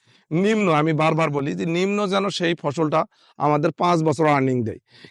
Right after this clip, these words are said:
কিন্তু আপনি একটা করলা করলেন, এর বয়সই ষাট দিন, সত্তর দিন। আপনি একটা শসা করলেন, খিরা করলেন, এগুলা ষাট সত্তর দিনের ফসল সর্বনিম্ন যদি আপনারা, আহ, করেন, আমার মনে হয়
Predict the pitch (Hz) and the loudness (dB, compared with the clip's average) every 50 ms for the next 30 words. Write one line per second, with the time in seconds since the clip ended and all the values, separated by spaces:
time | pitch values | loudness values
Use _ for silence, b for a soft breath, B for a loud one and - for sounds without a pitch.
0 | B - 214 190 214 202 185 185 208 214 185 190 202 - 220 208 208 214 - 165 | B -4 -2 0 0 0 0 0 0 0 0 -2 -4 -4 -4 -4 -4 -4 -4 -4
1 | 208 214 220 208 190 180 180 165 180 180 185 185 151 202 185 - 190 175 160 147 | -4 -2 -2 0 -2 -2 -2 -2 0 0 0 0 -2 -2 -2 -2 -2 -2 -2 -2
2 | 147 156 143 - 170 147 - - 147 123 113 110 101 110 - _ _ _ b b | -4 -4 -2 0 -2 -2 0 -2 -4 -4 -4 -6 -8 -10 -18 _ _ _ b b
3 | b b b b b b - 156 170 196 196 185 190 190 - - _ _ _ _ | b b b b b b -8 -4 -2 0 0 0 0 -2 -2 -4 _ _ _ _
4 | _ - 196 196 - 226 202 175 196 214 208 208 185 - - 208 220 214 214 190 | _ -6 -4 -2 0 0 0 2 2 2 2 2 0 0 -2 -2 0 0 0 0
5 | 190 208 202 196 151 123 - _ _ _ _ - 165 170 - - 165 175 - - | 0 0 0 0 -2 -2 -6 _ _ _ _ -6 -4 -4 -2 -2 -4 -4 -4 -2
6 | - 170 165 160 156 - 185 170 151 175 170 165 160 143 - 151 139 - 156 127 | 0 0 0 0 0 -2 -4 0 0 0 0 0 -2 -2 -4 -6 -4 -2 -2 -4
7 | 117 b b b b b b b - - 170 175 180 175 170 190 185 160 156 160 | -4 b b b b b b b -6 -2 0 2 2 2 2 2 2 2 2 2
8 | 160 160 170 175 147 160 151 151 147 135 - 143 139 131 131 127 - - b b | 2 2 0 0 0 -2 -2 0 -2 -2 -2 -2 0 0 0 0 -2 -4 b b
9 | b b b b b b b 135 135 135 131 127 113 - 156 156 143 120 131 202 | b b b b b b b 0 2 2 2 0 -2 0 0 2 2 2 0 -2
10 | - b b b b b b - 143 160 175 170 156 156 170 180 185 170 185 170 | -6 b b b b b b -2 0 2 2 2 2 0 2 2 2 2 2 0
11 | 135 110 | 0 -2